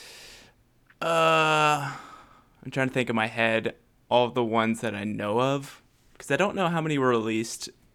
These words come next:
in the beginning when I wasn't playing it. I'm trying to think of the ones that have been released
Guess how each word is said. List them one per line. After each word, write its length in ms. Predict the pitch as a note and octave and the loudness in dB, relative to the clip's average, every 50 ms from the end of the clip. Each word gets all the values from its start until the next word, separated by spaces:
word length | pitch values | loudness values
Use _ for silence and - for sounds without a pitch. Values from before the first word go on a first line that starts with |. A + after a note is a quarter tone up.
| _ _ _ _ _ _ _ _ _ | _ _ _ _ _ _ _ _ _
in 80 | - A#2+ | -12 -10
the 60 | A#2+ | -8
beginning 840 | - A2+ A2+ _ - - - A#2+ A#2+ A#2 A2+ G#2 G2 G2+ G#2 G2+ A#2 - _ _ _ _ _ _ _ - | -8 -10 -10 _ -12 -8 -6 -4 -4 -4 -4 -6 -6 -8 -10 -10 -12 -16 _ _ _ _ _ _ _ -12
when 140 | - A2+ A2+ | -8 -6 -6
I 80 | G#2+ | -6
wasn't 400 | G#2 G#2 A2 A#2 A#2 B2+ B2+ A#2 | -4 -4 -4 -4 -4 -4 -6 -8
playing 360 | - - C#3 B2+ C3 C#3 D3 | -6 -6 -4 -4 -2 -2 -2
it. 240 | D#3+ F3 F#3+ - - - _ _ _ _ _ _ _ _ _ - | -4 -4 -6 -8 -12 -20 _ _ _ _ _ _ _ _ _ -16
I'm 80 | - A2+ | -14 -12
trying 240 | A2 - C#3 C3+ C3+ | -6 -2 0 0 0
to 40 | B2+ | 0
think 220 | C3 - B2+ A#2+ | 0 -2 -2 -2
of 100 | B2 A2 | -2 -2
the 100 | A2 A2+ | -2 -2
ones 400 | A2+ A2 A2 A2+ A2 A2 G#2+ G2+ | -2 -2 -2 -2 -2 -4 -6 -6
that 180 | G#2+ G#2 - - | -6 -8 -8 -8
have 360 | - - - - G#2+ G2+ F#2 | -12 -16 -12 -10 -10 -8 -8
been 160 | G2 G#2 G#2 | -8 -10 -10
released 400 | F#2+ G2+ G2+ G2+ G2+ G2 G2+ - | -10 -10 -8 -8 -8 -8 -8 -8